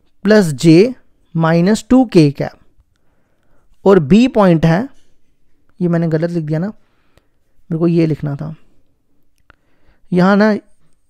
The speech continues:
इसको हटाना पड़ेगा फिर दोबारा, यहाँ लिखो ये बी पॉइंट था, टू आई प्लस जे माइनस टू के कैप। ए पॉइंट है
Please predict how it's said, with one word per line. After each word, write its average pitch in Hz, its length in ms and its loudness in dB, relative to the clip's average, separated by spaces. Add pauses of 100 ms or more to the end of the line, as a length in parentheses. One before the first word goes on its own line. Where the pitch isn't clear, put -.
(100)
इसको 180 320 -8
हटाना 160 320 -4
पड़ेगा 151 300 -10
फिर 160 180 -12
दोबारा, 156 440 -12 (240)
यहाँ 180 240 0
लिखो 160 220 0
ये 190 160 4
बी 180 200 2
पॉइंट 151 340 -4
था, 151 80 -4
टू 214 320 -4
आई 170 280 -2 (840)
प्लस 185 200 2
जे 170 280 2
माइनस 170 440 -2
टू 190 160 0
के 143 200 -6
कैप। - 1040 -18
ए 226 180 6
पॉइंट 180 320 2
है 214 160 -2